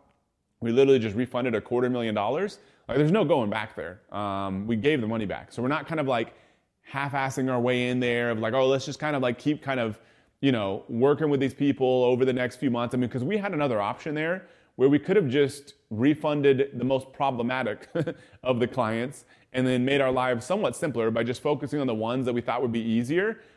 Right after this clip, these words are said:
But I'm like, "Then we're just gonna keep dragging this thing out for the next few months. Let's just completely cut it out. Say, forget it." And so we can focus a hundred percent. So basically this burning the boats approach,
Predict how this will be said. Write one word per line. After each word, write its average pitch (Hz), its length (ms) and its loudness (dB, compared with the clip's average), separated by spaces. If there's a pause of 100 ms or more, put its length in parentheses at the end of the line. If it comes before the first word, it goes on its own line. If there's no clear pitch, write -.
But 131 120 -2
I'm 160 80 2
like, 151 160 2
"Then 180 160 0
we're 208 80 4
just 160 160 -4
gonna 147 140 0
keep 160 220 -4
dragging 123 380 -4
this 120 140 -6
thing 117 160 -4
out 110 180 -6
for - 80 -8
the 113 80 -4
next 110 180 -6
few 113 140 -4
months. 123 380 -4 (320)
Let's 175 200 -2
just - 220 -2
completely 147 580 -2
cut 131 220 -4
it 113 80 -4
out. 90 340 -8
Say, 113 200 -4
forget 117 340 -2
it." 233 240 -2 (480)
And 120 100 -4
so 160 80 -2
we 143 80 0
can 143 140 0
focus 156 340 0
a 117 80 -4
hundred 143 320 -2
percent. 123 280 -6
So 120 80 -2
basically 147 340 0
this 127 160 0
burning 135 460 -2
the 127 80 0
boats 117 300 -2
approach, 175 460 -2